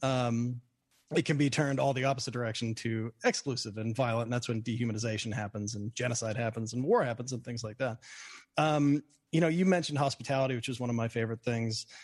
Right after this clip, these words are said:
from the research, um, 'cause I wondered the same thing. Why, why is this? And you go through ethnographies of,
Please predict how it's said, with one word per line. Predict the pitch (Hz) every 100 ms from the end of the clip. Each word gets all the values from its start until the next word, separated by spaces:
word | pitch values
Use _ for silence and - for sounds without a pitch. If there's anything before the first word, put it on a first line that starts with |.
| - - _
from | - 131
the | 127
research, | 139 233 - 123 110 - - _ - - _ 139
um, | 135 127 117 117
'cause | 135 156
I | 180
wondered | 190 185 156
the | 147
same | 156 135
thing. | 180 131
Why, | 135 143 165
why | 160 139 139 160
is | 151 175
this? | 113 - -
And | 139 131
you | 131
go | 151
through | 151 147 143
ethnographies | 135 135 131 143 147 120 113
of, | 113